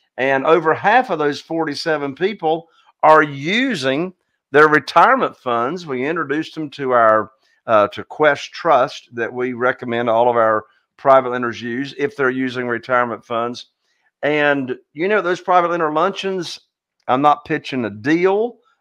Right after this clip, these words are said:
uh, specifically. All I'm doing is teaching a program. And, you know, like we talked about on your show,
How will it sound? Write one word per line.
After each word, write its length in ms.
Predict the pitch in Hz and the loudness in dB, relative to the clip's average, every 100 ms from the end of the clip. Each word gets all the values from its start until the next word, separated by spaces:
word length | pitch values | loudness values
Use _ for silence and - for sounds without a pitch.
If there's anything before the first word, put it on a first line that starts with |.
| _ | _
uh, 300 | 120 117 113 | -4 -2 -2
specifically. 800 | 110 - 117 147 165 190 202 185 | -6 -14 -12 -8 -4 -4 0 0
All 180 | 143 165 | 0 -2
I'm 100 | 190 | -2
doing 180 | 165 139 | -2 -2
is 140 | 117 | -6
teaching 400 | - 170 160 135 | -4 -6 -4 -6
a 80 | 107 | -6
program. 880 | - 143 226 185 117 101 101 131 156 _ _ _ - | -2 0 0 0 -6 -6 -4 -6 -8 _ _ _ -4
And, 160 | 123 | -2
you 80 | 139 | 0
know, 160 | 151 143 | 2 4
like 180 | 139 143 | 4 2
we 100 | 135 | 2
talked 220 | 165 160 | 4 4
about 320 | 147 143 139 | 6 6 6
on 240 | 131 131 131 | -2 -2 0
your 140 | 233 | -2
show, 440 | 226 117 104 110 | -2 -2 0 -2